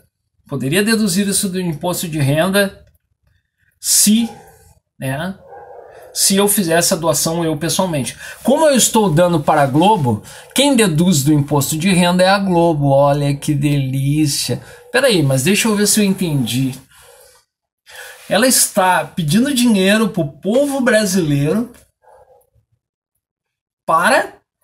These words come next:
deduzir dos seus impostos?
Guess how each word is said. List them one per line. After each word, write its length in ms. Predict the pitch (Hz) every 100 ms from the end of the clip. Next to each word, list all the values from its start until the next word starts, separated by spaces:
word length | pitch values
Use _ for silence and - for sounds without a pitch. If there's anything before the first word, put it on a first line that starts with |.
| _ _ _ _ _ _ _ _ _ _ _ _ -
deduzir 720 | 135 240 214 185 135 208 247
dos 160 | 233
seus 240 | - 220 180
impostos? 800 | 151 156 185 240 - - -